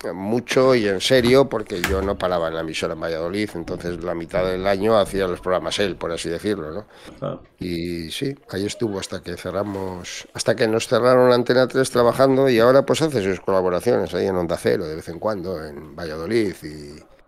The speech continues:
Speaker 2: Javier,
Speaker 1: tertulias.
Speaker 2: hablabas... Hablabas antes de, de decisiones, ¿no? Importantes en, en, en tu vida. Bueno, pues la primera, eso, pues tener que dejar tu, tu, la casa de tus padres,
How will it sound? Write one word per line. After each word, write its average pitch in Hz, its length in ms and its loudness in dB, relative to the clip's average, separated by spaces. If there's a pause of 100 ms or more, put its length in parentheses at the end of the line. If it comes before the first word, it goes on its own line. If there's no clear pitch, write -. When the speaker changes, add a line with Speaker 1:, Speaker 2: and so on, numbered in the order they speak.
Speaker 2:
Javier, 147 460 8
Speaker 1:
tertulias. 151 40 12
Speaker 2:
hablabas... 190 580 8 (220)
Hablabas 180 560 6
antes 185 400 4
de, 151 220 8
de 131 180 6
decisiones, 123 680 4
¿no? 190 180 2
Importantes 120 800 2
en, 110 380 2
en, 101 160 -2
en 101 320 -6
tu 107 100 -4
vida. 95 320 -2 (520)
Bueno, 107 160 -2
pues 104 140 -6
la 107 140 -2
primera, 110 360 6
eso, 110 200 6
pues 104 140 -6
tener 107 220 -2
que 113 80 4
dejar 107 320 4
tu, 113 440 -4
tu, 110 600 -2
la 110 160 -4
casa 117 220 0
de 113 60 6
tus 113 200 -4
padres, 139 520 6